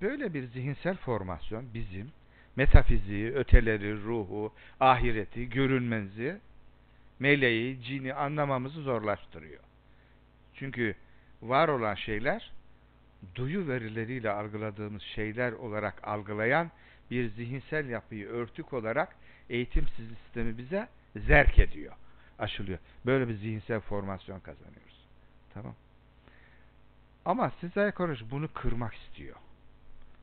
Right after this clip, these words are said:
Bunu, bu zihinsel, e, kuşatmayı, e, çember içine alınmışlığı parçalamak istiyor. Mesela kitapların adına bakalım. Sadece adına bakıyoruz. Şah Damar. Hızır'la kırk saat,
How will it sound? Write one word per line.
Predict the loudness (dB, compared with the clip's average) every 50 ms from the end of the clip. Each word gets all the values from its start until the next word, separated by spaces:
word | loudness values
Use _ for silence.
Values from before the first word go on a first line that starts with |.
| -20 -12 -6
Bunu, | -4 -2 0 0 0 -2 -4 -8 -16 -20 -20 -20 -20 -16 -10 -8
bu | -6 -6
zihinsel, | -2 0 0 0 2 0 2 4 4 4 4 2 -2 -6 -10 -12 -16 -16 -18 -20 -20 -20 -20 -20 -18 -12
e, | -10 -10 -10
kuşatmayı, | -10 -10 -10 -2 4 6 6 6 6 4 0 -2 -2 -2 -2 -4 2 4 4 4 4 0 -8 -12 -16 -16 -14 -8
e, | -6 -4 -4 0 8
çember | 10 10 10 10 8 4 2 2
içine | 0 -4 -6 -6 -2 -2
alınmışlığı | -2 -2 -2 -4 -6 -8 -8 -8 -8 -10 -8 -6 -4 -2 0 0 -2 -4 -6 -14 -20 -20 -20 -20 -20 -20 -20 -20 -12 -4
parçalamak | -2 6 8 10 10 10 8 6 4 0 -4 -4
istiyor. | -2 -4 -4 -4 -6 -10 -12 -12 -14 -14 -18 -20 -20 -20 -20 -14 -8 -6
Mesela | -4 -2 -2 -2 -4
kitapların | -4 -2 0 0 2 2 2 2 2 2 2
adına | 0 0 2 2 2 2
bakalım. | 0 0 -2 -4 -6 0
Sadece | 4 4 4 6 4 4 4 4
adına | 2 2 2 2 2
bakıyoruz. | 0 0 -2 -4 -8 -10 -10 -12 -18 -20 -20 -20 -20 -20 -20 -20 -20 -20 -20 -20 -20 -16 -12
Şah | -4 0 0 0 0 0 -4
Damar. | -6 -6 -6 -8 -14 -18 -20 -20 -20 -20 -20 -20 -20 -10 -8
Hızır'la | -4 -2 0 2 2 2 0
kırk | 0 -2 -6 -6
saat, | -6 -4 -4 -4 -4